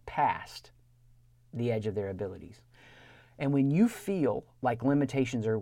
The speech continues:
weighing you down, when you feel like quitting, when you're not able to move as fast as you want, and you've gotta pull the car over and stop and get out and go, "What's going on, and has it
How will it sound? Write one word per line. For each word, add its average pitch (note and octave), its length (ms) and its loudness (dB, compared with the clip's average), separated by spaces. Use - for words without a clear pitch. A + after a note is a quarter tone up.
weighing A#2+ 380 0
you A2 100 -2
down, G2+ 380 -8
when C#3 260 2
you F#3+ 180 4
feel F3+ 640 -2
like B2+ 240 0
quitting, A2 380 0
when C3 160 0
you're F3 100 2
not G#3 120 6
able F3 240 2
to C#3 140 -4
move F3 420 6
as G3+ 120 6
fast D#3+ 260 6
as C#3 100 -4
you C3+ 80 4
want, B2 320 2
and C3 120 4
you've E3 120 4
gotta C#3+ 280 6
pull A#3 200 8
the A3+ 80 2
car G3 360 2
over F3 340 8
and A2+ 140 -4
stop - 500 4
and C#3+ 140 0
get F#3 120 10
out G#3+ 240 8
and C#3+ 120 2
go, D#3 80 10
"What's F3+ 300 6
going G3+ 260 6
on, F#3 180 4
and C#3+ 120 2
has D#3 140 0
it D3 100 2